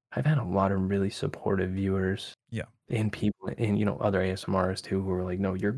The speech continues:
Speaker 1: A S M R is good, like, keep
Speaker 2: Mm-hmm.
Speaker 1: going, you just have to, you know, just takes time." So, you know, you get a little push to keep making the content, to keep going, but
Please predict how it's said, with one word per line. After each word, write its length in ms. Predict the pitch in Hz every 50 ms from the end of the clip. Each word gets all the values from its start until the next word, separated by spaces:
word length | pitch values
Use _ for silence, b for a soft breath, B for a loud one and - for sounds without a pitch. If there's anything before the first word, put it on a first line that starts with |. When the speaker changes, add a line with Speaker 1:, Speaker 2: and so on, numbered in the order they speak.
| 120 - -
Speaker 1:
A 140 | - 104 -
S 120 | - -
M 60 | -
R 100 | - -
is 100 | 120 -
good, 340 | - - - 117 113 107 95
like, 180 | - - - -
keep 200 | - - - 110
Speaker 2:
Mm-hmm. 60 | 107 - 113
Speaker 1:
going, 220 | 101 98 95 95 92
you 80 | - 101
just 120 | 101 -
have 100 | - - -
to, 200 | - - - - - _
you 80 | - -
know, 160 | - - - - _ B B B B B B B B B B _
just 160 | - 101 98 -
takes 200 | - - - -
time." 400 | - 98 104 98 95 98 95 92
So, 340 | - - - 98 95 95 95 - - _ _ _ _ _ _ _ _ _ _ _ _ _ _ _ _ _ _ _ _
you 120 | 135 135 123
know, 80 | 117 113
you 120 | 107 110
get 100 | 120 117
a 20 | 113
little 180 | 110 104 98
push 640 | - - - - 120 107 104 104 - - - - - - B B B B B B B B B _ _ _ _ _ _ _ _ _ _
to 80 | - 110
keep 360 | - - - - 123 120 110
making 400 | 110 107 101 104 104 - 110 104
the 80 | 98 98
content, 680 | - - 110 101 98 98 - - 101 98 98 98 90 - _ _ _ _ _ _ _ _ _ _ _ _
to 80 | - -
keep 340 | _ - - - 120 110 -
going, 360 | - 101 98 98 98 98 98
but 260 | - - 98 95 90